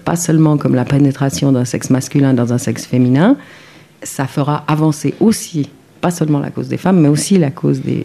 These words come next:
des minorités sexuelles. C'est, c'est un combat, c'est un combat global.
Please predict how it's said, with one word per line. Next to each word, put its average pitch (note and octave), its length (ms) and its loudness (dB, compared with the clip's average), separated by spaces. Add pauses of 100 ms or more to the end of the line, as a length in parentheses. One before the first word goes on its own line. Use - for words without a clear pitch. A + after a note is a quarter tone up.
des C#3 100 -6
minorités C3+ 540 0
sexuelles. D3 580 -4 (360)
C'est, A#2 320 -6
c'est B2 340 -4
un A#2 100 0
combat, C3+ 640 0
c'est B2 200 -6
un C3+ 80 -2
combat B2+ 280 -4
global. C3 420 -4